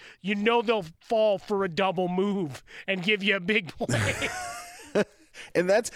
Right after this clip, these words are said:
Speaker 2: this is something we've actually, and if you've listened to the podcast, number one, thank you very much. But number two, this is also something that we've told you about. We've talked about how the Seahawks are going to change, but what I didn't, I didn't expect, you weren't gonna see the numbers in the first half,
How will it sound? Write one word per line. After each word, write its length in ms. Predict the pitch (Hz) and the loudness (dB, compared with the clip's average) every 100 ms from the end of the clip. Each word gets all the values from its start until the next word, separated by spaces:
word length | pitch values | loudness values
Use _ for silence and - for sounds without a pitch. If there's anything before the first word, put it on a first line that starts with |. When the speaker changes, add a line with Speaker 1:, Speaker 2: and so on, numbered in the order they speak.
| - | -14
Speaker 2:
this 320 | - 151 247 311 | -4 0 2 2
is 120 | 277 | 2
something 280 | 220 180 160 | 2 2 2
we've 200 | 160 151 | 4 4
actually, 540 | 143 - 147 123 98 - | 2 2 2 2 -2 0
and 100 | 117 | 0
if 140 | 120 | 2
you've 180 | 120 110 | 0 2
listened 300 | 135 143 127 | 2 2 0
to 40 | 123 | -2
the 120 | 113 | 0
podcast, 640 | 120 107 101 101 87 - | 2 2 2 0 0 -2
number 180 | 107 110 | -2 0
one, 180 | 82 85 | 0 -4
thank 400 | - 117 107 - | -4 -4 -4 -4
you 60 | |
very 220 | 80 85 78 | -4 -2 -2
much. 320 | 65 69 - - - - - | -4 -4 -10 -16 -20 -10 -4
But 120 | 123 | 0
number 320 | 123 120 107 | 0 0 0
two, 360 | - - 190 120 | 0 0 2 2
this 220 | 127 - | 0 0
is 140 | 104 | 2
also 320 | 123 139 - | 2 2 0
something 320 | 110 98 95 92 | -2 -2 -2 -2
that 100 | 95 | -2
we've 140 | 120 | -2
told 260 | - 214 226 | -2 -2 -2
you 100 | 87 | -4
about. 280 | - - - _ _ - | -4 -10 -18 _ _ -12
We've 120 | - 127 | -8 -2
talked 320 | 180 202 - | 0 0 0
about 340 | 165 135 - _ - | 2 2 -2 _ -18
how 440 | - - 139 131 - 92 | -6 2 2 2 -2 -6
the 100 | 120 | -2
Seahawks 600 | 120 - 170 165 139 139 | -2 -2 -2 0 0 -2
are 60 | 127 | -4
going 200 | 123 123 | -4 -4
to 80 | 101 | -4
change, 580 | - 170 180 131 117 - - - - | -6 -4 -2 -2 -4 -10 -16 -16 -2
but 100 | 143 | 0
what 180 | 131 135 | 4 2
I 80 | |
didn't, 560 | 127 104 151 170 185 151 - | 0 -2 0 0 0 -6 -4
I 60 | |
didn't 320 | 120 - 175 147 | -4 -2 -2 0
expect, 440 | - - 110 - | -2 0 -2 -2
you 60 | 156 | -2
weren't 180 | 180 | -2
gonna 160 | 185 165 | -2 -4
see 140 | - | -2
the 100 | 147 | -2
numbers 320 | 135 127 123 120 | 0 0 -2 -2
in 60 | |
the 80 | 110 | -4
first 340 | - 113 101 | -2 -4 -2
half, 320 | - 135 113 | -2 0 -2